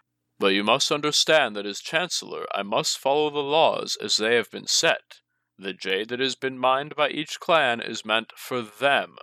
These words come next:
first and foremost." "Surely the need of the crab is pressing indeed."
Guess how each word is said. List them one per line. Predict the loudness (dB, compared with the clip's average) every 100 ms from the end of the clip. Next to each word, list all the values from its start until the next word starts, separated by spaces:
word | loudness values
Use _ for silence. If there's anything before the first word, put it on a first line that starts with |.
| -20
first | -10 -6 -4 -4 -6
and | -8 -8
foremost." | 0 2 2 -4 -10 -6 -6 -6 _ _ _ _ _ _ -20
"Surely | -4 4 6 6 4
the | 2
need | 2 2
of | 2
the | -2
crab | 0 6 8 6 4 -6 _ -6
is | -2 -2
pressing | 2 2 4 2 -2 -6 -12
indeed." | -16 -12 -4 -2 -2 -8 -14 -20